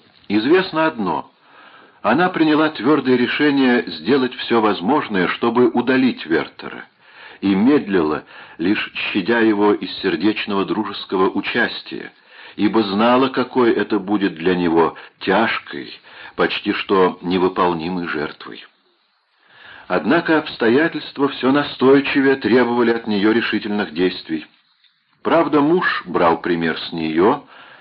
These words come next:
и не затрагивал этого вопроса, но тем важнее было ей на деле доказать, что своими помыслами она достойна его.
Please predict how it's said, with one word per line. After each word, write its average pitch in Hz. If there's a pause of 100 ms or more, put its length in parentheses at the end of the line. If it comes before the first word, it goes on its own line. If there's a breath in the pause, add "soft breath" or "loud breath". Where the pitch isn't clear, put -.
(140 loud breath)
и 76
не 76
затрагивал 95
этого 117
вопроса, 104 (520 loud breath)
но 123
тем 151
важнее 147
было 131
ей 127
на 127
деле 107
доказать, 98 (420 loud breath)
что -
своими 95
помыслами 135
она 87
достойна 92
его. 92